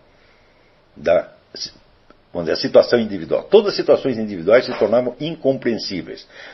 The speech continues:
Só era compreensível aquilo que já estava previamente classificado e categorizado, tá certo? No, no regulamento. O primeiro desses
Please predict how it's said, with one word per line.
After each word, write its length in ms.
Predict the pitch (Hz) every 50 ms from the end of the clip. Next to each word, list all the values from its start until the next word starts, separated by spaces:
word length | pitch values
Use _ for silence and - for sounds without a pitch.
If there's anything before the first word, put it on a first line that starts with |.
| - _
Só 100 | - -
era 160 | 143 98 85 -
compreensível 500 | - 123 127 160 165 131 139 156 156 156
aquilo 180 | - 156 147
que 60 | 139
já 120 | 139 135 -
estava 200 | - 95 85 -
previamente 1040 | - - - - 147 156 151 123 113 113 - 82 85 90 104 110 - - 214 320 - - - - - - - - - - - _ _ _ _ _ _ _ - - _ - - _ _
classificado 800 | - 117 120 - - 113 - - 110 - - 92 87 98 - 123
e 60 | 120
categorizado, 960 | - 113 - - 107 82 85 95 92 95 82 - 78 69 73 78 87 107 - - - _ - - _ _ _
tá 80 | - 55
certo? 300 | - 71 69 69 - -
No, 280 | 76 85 90 78 76 - -
no 160 | 90 82 76
regulamento. 520 | 82 82 - - 104 - 277 285 - - - - - - - - - - - - - - - _ - _ _ _ _ - - - - - - - - - - - - - - - - - - - _ _ _ _ _ _ - - - - - - - - - - - -
O 120 | - 311
primeiro 580 | - - 175 165 151 185 208 233 240 220 135 104
desses 320 | - 98 - - - -